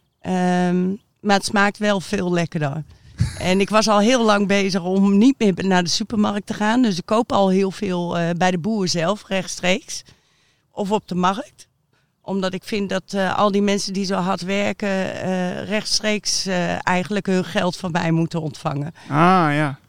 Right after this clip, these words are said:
Speaker 1: Ja.
Speaker 2: Ja, ja. Goed zeg. Ehm, de-, denk je ook dat heel veel mensen d-, d-, dat echt verleerd zijn om, om, ehm,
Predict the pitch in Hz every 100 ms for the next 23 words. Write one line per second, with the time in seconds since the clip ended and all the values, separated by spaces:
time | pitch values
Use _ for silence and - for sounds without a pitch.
0 | - 156 151 - 190 190 170 - - 156
1 | - _ _ _ _ _ _ _ - 214
2 | 165 254 - _ _ _ - 170 175 180
3 | 175 180 202 - _ _ _ _ _ _
4 | _ _ _ _ _ _ - 151 151 208
5 | 214 196 202 202 202 208 185 180 - 175
6 | 165 160 160 185 190 180 170 139 - 170
7 | 165 175 170 160 170 196 185 - 175 160
8 | 156 151 147 147 147